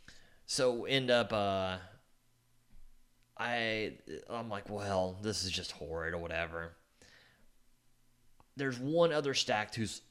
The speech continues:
a little bit better, that, who's, like, who's, uh, a little bit stronger than me.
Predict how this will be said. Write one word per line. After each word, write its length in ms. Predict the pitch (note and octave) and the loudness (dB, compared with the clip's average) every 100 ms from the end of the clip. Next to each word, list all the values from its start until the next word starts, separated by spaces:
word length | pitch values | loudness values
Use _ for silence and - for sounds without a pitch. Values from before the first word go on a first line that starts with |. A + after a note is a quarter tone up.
| _ _ | _ _
a 80 | A#2+ | 2
little 440 | A#2+ A#2 B2+ B2+ | 4 4 6 6
bit 220 | A2+ G2+ | 4 0
better, 280 | F#2+ F2 E2 | 0 0 -2
that, 180 | E2 - | -4 -2
who's, 260 | A#2+ C3 A2 | 2 2 2
like, 280 | - A#2 | -2 -2
who's, 480 | A#2 B2 B2 G2+ - - | -2 0 0 -2 -8 -2
uh, 240 | A2 G#2+ F2+ | 0 2 2
a 40 | |
little 220 | G#2+ A#2+ A#2 | 2 2 2
bit 160 | - - | -2 -4
stronger 420 | - - G2 F#2 | -4 0 0 -2
than 120 | F2+ F#2 | -4 -4
me. 260 | F2+ F2 | -4 -6